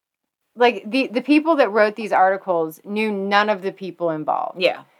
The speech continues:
Speaker 1: They've never spoken or gotten to know any of the people, and they're like, "Well, it's easy to pick on the dead one."
Speaker 2: Yeah, it, it's also a lot of confirmation bias. Like,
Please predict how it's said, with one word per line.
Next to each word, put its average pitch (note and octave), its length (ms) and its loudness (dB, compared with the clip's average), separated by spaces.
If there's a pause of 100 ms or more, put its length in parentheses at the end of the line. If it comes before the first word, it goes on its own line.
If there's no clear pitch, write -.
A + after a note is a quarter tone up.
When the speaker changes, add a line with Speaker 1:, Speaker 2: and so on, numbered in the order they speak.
(160)
Speaker 1:
They've A#3+ 200 2
never C4+ 280 4
spoken A#3+ 680 2
or G#3+ 160 2
gotten G3 280 2
to G#3 120 -14
know F3+ 220 0
any G3+ 260 -4
of G#3+ 100 -2
the F#3 100 -10
people, E3 420 -2
and F#3+ 220 -2
they're G3+ 140 2
like, G3+ 220 2
"Well, A3 180 4
it's A3 260 -4
easy C#4 300 0
to A#3 100 4
pick A#3 240 -6
on G#3 120 4
the F3+ 100 -6
dead F3 340 0
one." C#3+ 340 -6 (400)
Speaker 2:
Yeah, G3+ 220 2
it, A3+ 200 2
it's A3+ 160 -4
also B3+ 520 2
a F#3 80 4
lot F3+ 200 4
of E3+ 120 -2
confirmation D#3 600 -4
bias. A2+ 520 -10 (520)
Like, E3+ 300 2